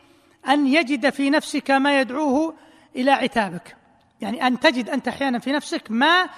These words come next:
يدعوه إلى العتاب، حتى إذا لقيته بقلبك النقي وجبينك الطلق ذهب كل ما في نفسه ولم يجد للعتاب داعية، يعني هو يريد أن يعاتبك، ثم إذا وجدك مبتسماً،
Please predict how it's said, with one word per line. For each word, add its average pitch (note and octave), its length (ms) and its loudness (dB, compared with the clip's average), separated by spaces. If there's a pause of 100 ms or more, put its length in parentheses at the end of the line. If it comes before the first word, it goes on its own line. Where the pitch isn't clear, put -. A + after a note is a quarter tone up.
(220)
يدعوه C4+ 380 2
إلى B3+ 140 0
العتاب، G3+ 340 -6 (320)
حتى E4+ 400 -2
إذا C4+ 300 -2
لقيته B3 560 -4
بقلبك A#3 1040 -4
النقي A#3 400 -2 (520)
وجبينك A#3 560 -2
الطلق C#4 380 0 (880)
ذهب G#3 440 -2 (140)
كل E4+ 360 2
ما D#4+ 180 2
في F4 140 -2 (120)
نفسه - 280 -4 (500)
ولم C#4 320 2
يجد D4 340 -2
للعتاب C4 480 -2
داعية، F#3+ 300 -6
يعني A3+ 260 -4
هو D4 140 2
يريد D#4 300 -2
أن E4+ 100 -2
يعاتبك، D#4+ 500 2 (480)
ثم E4+ 280 -2
إذا C4+ 480 0 (260)
وجدك C4+ 440 -6
مبتسماً، G#3 640 -8